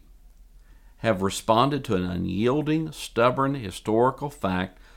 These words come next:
that Jesus Christ raised physically from the dead. Hundreds and hundreds of people saw him, talked to him, and over again appeared to days. They ate with him, watched him, touched him, and even put their fingers in the holes of his hand.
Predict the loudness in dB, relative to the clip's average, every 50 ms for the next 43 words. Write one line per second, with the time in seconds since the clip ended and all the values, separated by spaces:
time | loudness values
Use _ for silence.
0 | -20 -16 -10 -8 -8 -6 -4 0 0 0 0 0 -4 -8 -10 -4 0 2 4 4
1 | 4 2 -2 -4 -4 -2 -2 -2 -2 -2 -6 -10 -10 -4 -2 -2 -2 -2 -4 -8
2 | -6 -6 -6 -6 -4 -4 -4 -4 -2 -2 -4 -4 -4 -6 -8 -10 -14 -20 -20 -20
3 | -20 -20 -20 -20 -20 -20 -20 -20 -10 -2 2 2 4 4 4 2 0 -4 -4 -8
4 | -8 -6 -6 -4 -4 -2 0 0 0 0 -2 -4 -6 -6 -10 -8 -4 -4 -4 -4
5 | -4 -8 -10 -8 -4 -2 0 0 0 0 -2 -4 -6 -8 -8 -10 -14 -18 -20 -20
6 | -20 -20 -20 -20 -20 -16 -6 0 2 2 2 2 0 -6 -8 -6 -4 -4 -4 -4
7 | -6 -8 -10 -14 -16 -6 2 4 4 4 4 2 0 -2 -2 -4 -4 -6 -10 -10
8 | -6 -2 -2 -2 0 0 -2 -4 -6 -8 -14 -20 -20 -20 -18 -18 -18 -10 -6 -2
9 | 0 0 0 -2 -2 -2 -2 0 0 -2 -4 -6 -8 -10 -8 -4 -2 -2 -2 -2
10 | -4 -8 -8 -8 -8 -8 -6 -4 0 2 2 0 0 -4 -10 -10 -8 -8 -8 -10
11 | -8 -4 -4 -4 -4 -6 -8 -6 -6 -6 -6 -8 -12 -16 -20 -20 -20 -12 -6 0
12 | 2 2 2 2 2 -2 -2 -2 -2 -2 0 -2 -2 -2 -2 -2 -2 0 0 -2
13 | -2 -2 -4 -6 -6 -4 -4 -4 -4 -4 -6 -10 -12 -12 -10 -8 -8 -8 -8 -8
14 | -12